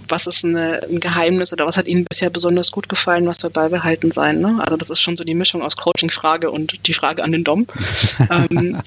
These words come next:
Speaker 1: und, äh, ne, da bin ich manipulativ an der einen oder anderen Stelle. Aber es hat geholfen,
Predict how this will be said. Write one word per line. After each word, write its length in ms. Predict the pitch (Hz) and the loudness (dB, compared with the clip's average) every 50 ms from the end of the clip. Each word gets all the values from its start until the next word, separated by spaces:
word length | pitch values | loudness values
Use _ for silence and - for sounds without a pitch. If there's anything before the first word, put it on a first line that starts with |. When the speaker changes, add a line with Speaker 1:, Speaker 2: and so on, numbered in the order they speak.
| - - | -4 -2
Speaker 1:
und, 400 | 165 165 170 170 170 - - 175 | 0 2 2 0 0 -2 0 0
äh, 300 | 170 165 165 165 165 180 190 190 208 | 2 2 2 0 -2 -6 -8 -8 -6
ne, 200 | - 180 208 220 | -2 0 2 2
da 100 | 208 175 | 2 2
bin 180 | 165 - 175 175 | 2 2 2 2
ich 140 | 180 - 185 | 2 2 2
manipulativ 760 | 165 165 185 180 - 202 185 180 175 - - - - - - 185 | 2 2 2 0 0 0 0 2 2 0 -4 -4 -4 -2 0 0
an 80 | 196 | 2
der 100 | 190 180 | 2 2
einen 120 | 147 180 190 | 0 0 0
oder 140 | 196 180 | 0 0
anderen 220 | 170 185 180 190 196 | 0 0 0 0 0
Stelle. 300 | - - 185 180 202 214 | 0 2 2 2 2 2
Aber 80 | 185 175 - | 0 2 0
es 140 | 185 - | 0 0
hat 140 | 214 214 - | 0 -2 -2
geholfen, 640 | - 196 185 202 190 214 226 - 214 208 202 196 175 | -2 -2 0 2 2 2 2 2 0 2 2 0 -2